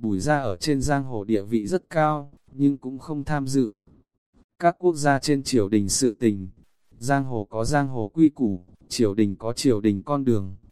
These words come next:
Tuy nói cũng có chút người giang hồ vì tiền tài quyền thế sẽ trở thành triều đình chung nào đó người đối tượng hợp tác hoặc phụ thuộc, nhưng trên giang hồ có địa vị người tắc có thể tránh liền tránh. "Cha,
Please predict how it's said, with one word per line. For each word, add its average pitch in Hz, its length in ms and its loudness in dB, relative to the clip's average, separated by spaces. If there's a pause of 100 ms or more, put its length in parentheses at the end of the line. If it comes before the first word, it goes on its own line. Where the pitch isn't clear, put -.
(120)
Tuy 151 180 12
nói 120 240 0
cũng 131 220 -8
có 120 180 -6
chút 170 240 0
người 120 240 0
giang 135 260 0
hồ 117 200 -4
vì 104 200 2
tiền 104 280 -2
tài 104 200 0
quyền 107 260 0
thế 104 180 0
sẽ 131 220 -2
trở 117 220 2
thành 101 220 -2
triều 107 280 0
đình 101 220 0
chung 143 240 2
nào 110 180 0
đó 104 200 0
người 131 260 0
đối 110 200 0
tượng 127 260 0
hợp 107 280 -4
tác 175 160 2
hoặc 127 260 -6
phụ 117 260 -6
thuộc, 107 280 -4 (220)
nhưng 139 280 2
trên 139 240 0
giang 139 220 0
hồ 113 260 -4
có 117 100 -6
địa 143 200 0
vị 110 180 0
người 104 280 -2
tắc 180 220 -4
có 127 140 -6
thể 120 200 2
tránh 123 240 -2
liền 131 240 2
tránh. 120 360 -2 (560)
"Cha, 143 420 2